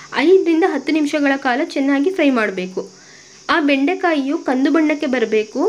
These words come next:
ಆಗ ಲೋಳೆ ರಸ ಹೋಗಿರ್ತದೆ. ನೀವು ಬೆಂಡೆಕಾಯಿಯನ್ನು ಬೇಯಿಸುವಾಗ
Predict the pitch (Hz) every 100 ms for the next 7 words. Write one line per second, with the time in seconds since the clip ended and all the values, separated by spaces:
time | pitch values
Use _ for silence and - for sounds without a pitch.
0 | - - - - 285 330 349 277 302 262
1 | 311 392 320 226 220 180 180 - - -
2 | - - - - 277 330 320 349 381 262
3 | 269 339 349 339 320 320 277 247 277 285
4 | 285 247